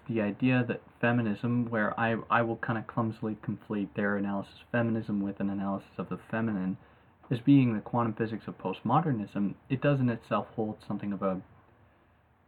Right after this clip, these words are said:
uh, subversive potential precisely on its location as a historically constructed entity, that is, the feminine. So in response to this, Ahmed states that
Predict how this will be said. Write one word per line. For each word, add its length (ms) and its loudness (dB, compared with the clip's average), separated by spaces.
uh, 200 2
subversive 760 0
potential 520 -4
precisely 720 0
on 240 2
its 160 -6
location 560 0
as 160 -2
a 40 -4
historically 600 -2
constructed 720 -6
entity, 480 -4
that 140 -2
is, 160 -4
the 80 -2
feminine. 500 0
So 200 6
in 60 10
response 480 6
to 120 2
this, 220 0
Ahmed 320 -2
states 300 2
that 360 2